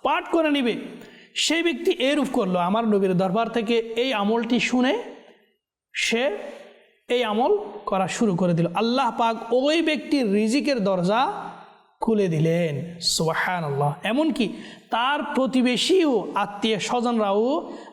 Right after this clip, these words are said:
তার রিজিকের অংশীদার হয়ে গেল। সুবহানাল্লাহ। প্রিয় মাদানী চ্যানেল দর্শক শ্রোতা, আসলে আমরা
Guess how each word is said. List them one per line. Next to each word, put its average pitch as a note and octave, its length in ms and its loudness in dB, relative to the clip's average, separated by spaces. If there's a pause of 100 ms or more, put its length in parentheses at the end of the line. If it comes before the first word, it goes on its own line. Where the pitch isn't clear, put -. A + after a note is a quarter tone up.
(160)
তার C4 540 2
রিজিকের B3+ 680 2 (100)
অংশীদার A3 920 2
হয়ে G3 540 2
গেল। E3+ 240 2 (680)
সুবহানাল্লাহ। D3+ 800 -4 (640)
প্রিয় G3 220 2
মাদানী D#3+ 440 0
চ্যানেল D#3 320 0
দর্শক D3+ 360 -2
শ্রোতা, D#3+ 360 -8 (240)
আসলে F3+ 360 0 (100)
আমরা E3 400 0